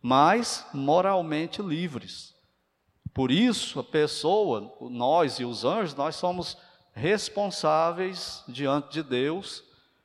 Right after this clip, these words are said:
culpados dos nossos pecados. A culpa não é do diabo,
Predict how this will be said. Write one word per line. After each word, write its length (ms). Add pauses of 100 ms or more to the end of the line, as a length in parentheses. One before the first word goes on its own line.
culpados 800
dos 240
nossos 320
pecados. 760
A 120
culpa 260
não 160
é 80
do 160
diabo, 720